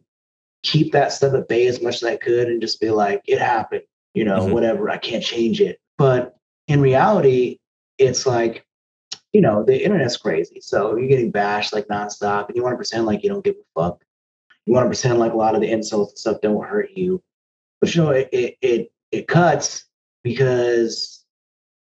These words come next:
Speaker 1: you know, sadly, you know, once I got sober, I was just like, "Wow, you know, that was probably the fucking stupidest thing I've ever done in my life."
Speaker 2: And that's just recently, are you talking? Or are you talking about one back then where you were sober for a little bit?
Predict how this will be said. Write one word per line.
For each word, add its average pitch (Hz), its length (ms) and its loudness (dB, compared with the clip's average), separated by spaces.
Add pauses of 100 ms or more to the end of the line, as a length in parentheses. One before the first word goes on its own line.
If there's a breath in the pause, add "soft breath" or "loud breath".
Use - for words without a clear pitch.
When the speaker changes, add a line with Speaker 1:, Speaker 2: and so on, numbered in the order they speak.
(140)
Speaker 1:
you 139 80 6
know, 117 160 4
sadly, 123 720 2 (100)
you 135 80 -2
know, 120 100 0
once 117 220 -2
I 113 280 -2
got - 220 -2
sober, 123 480 0
I 110 60 0
was 110 140 -4
just - 200 -6
like, 92 260 0
"Wow, 50 360 -4 (140)
you - 120 -6
know, 117 260 -6 (140)
that 117 160 -2
was 117 120 -2
probably 113 300 -2
the 98 160 -6
fucking - 220 -6
stupidest 131 560 0
thing 104 140 -2
I've 98 100 -2
ever 95 160 -4
done 90 140 -4
in 87 60 -4
my 82 120 -8
life." - 180 -10 (400)
Speaker 2:
And 110 100 -2
that's 123 220 -2
just - 300 -2
recently, 110 680 -4
are 120 100 -2
you 123 120 -2
talking? 120 360 -4
Or 104 40 -2
are - 20 -2
you 92 60 -4
talking 95 240 -6
about 90 160 -4
one 87 280 -4
back 78 260 -8
then 82 180 -6
where 78 100 -6
you 76 80 -6
were 73 80 -6
sober 76 240 -6
for 73 160 -10
a 71 40 -8
little 71 220 -10
bit? 67 180 -12